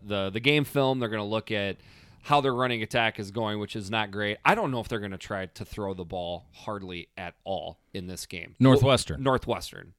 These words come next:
Speaker 1: yeah. What, what
Speaker 2: Wow.
Speaker 1: would be the point of Northwestern trying to run the ball? If you, when I
Speaker 2: Oh,
Speaker 1: rewatched
Speaker 2: you said
Speaker 1: the
Speaker 2: throw the ball. You don't
Speaker 1: I'm,
Speaker 2: think
Speaker 1: I'm
Speaker 2: they're
Speaker 1: not
Speaker 2: gonna
Speaker 1: s-
Speaker 2: throw the ball.
Speaker 1: Sorry, I, that was wrong.
Speaker 2: That's
Speaker 1: I meant
Speaker 2: why I was surprised.
Speaker 1: Yeah, no, other way around. So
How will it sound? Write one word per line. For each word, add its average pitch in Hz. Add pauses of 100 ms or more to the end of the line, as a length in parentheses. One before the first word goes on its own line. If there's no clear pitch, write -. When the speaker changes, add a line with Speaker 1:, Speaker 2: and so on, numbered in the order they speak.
(100)
Speaker 1:
yeah. 101 (680)
What, 156
what 80 (120)
Speaker 2:
Wow. 120
Speaker 1:
would 143
be 185
the 151
point 127
of 123
Northwestern 117
trying 117
to 104
run 107
the 101
ball? 110
If 117
you, 208 (240)
when 127
I 151
Speaker 2:
Oh, 170
Speaker 1:
rewatched 147
Speaker 2:
you 214
said 175
Speaker 1:
the -
Speaker 2:
throw 196
the 139
ball. 76
You 120
don't 135
Speaker 1:
I'm, 135
Speaker 2:
think 147
Speaker 1:
I'm 123
Speaker 2:
they're 131
Speaker 1:
not 127
Speaker 2:
gonna 127
Speaker 1:
s- 110
Speaker 2:
throw 139
the 107
ball. 76
Speaker 1:
Sorry, 117
I, 110 (540)
that 117
was 110
wrong. 95
Speaker 2:
That's 131
Speaker 1:
I 135
meant 135
Speaker 2:
why 151
I -
was 139
surprised. 113
Speaker 1:
Yeah, - (100)
no, 139 (100)
other 147
way 131
around. 98
So 101